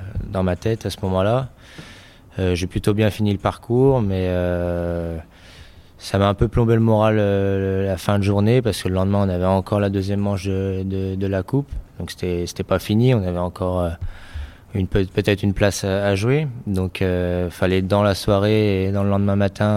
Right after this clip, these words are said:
euh, se remettre, euh, dans le bon chemin pour essayer de re-bien faire.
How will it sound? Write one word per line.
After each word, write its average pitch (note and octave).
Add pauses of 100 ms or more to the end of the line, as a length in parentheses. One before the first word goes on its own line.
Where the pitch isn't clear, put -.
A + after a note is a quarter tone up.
(140)
euh, F2+
se -
remettre, F#2+
euh, F2+ (380)
dans G2+
le G2
bon G2+
chemin G#2+
pour G2+
essayer G2
de G2+
re-bien G2+
faire. B2